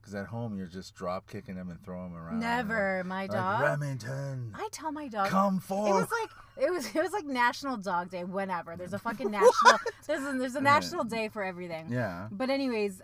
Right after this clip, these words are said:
Speaker 2: and, uh, there's, like, they were going through, like, statistics. They're like, "On average, a pet owner tells their dog they love them twice a month." I'm like, "Are you fucking
Speaker 1: Really?
Speaker 2: kidding?" I tell my dog I love him, like, forty times a day.
Speaker 1: Twice a month?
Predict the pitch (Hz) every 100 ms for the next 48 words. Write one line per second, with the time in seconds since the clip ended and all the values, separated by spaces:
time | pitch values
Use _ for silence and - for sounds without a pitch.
0 | - 233 233 226 220 220 208 208 220 196
1 | 214 208 202 208 214 226 190 - 190 185
2 | 196 - 180 202 196 - 370 320 240 269
3 | 269 196 190 180 190 - 214 185 180 175
4 | 190 185 175 185 190 180 185 190 202 226
5 | 294 190 180 180 220 262 269 294 302 185
6 | 202 220 220 208 - - - 185 202 262
7 | 349 - 196 185 196 127 151 240 262 -
8 | 359 370 415 427 302 294 285 294 247 202
9 | 214 262 254 226 202 - 220 220 220 214
10 | 202 202 180 175 160 127 131 113 143 170
11 | 147 101 92 98 156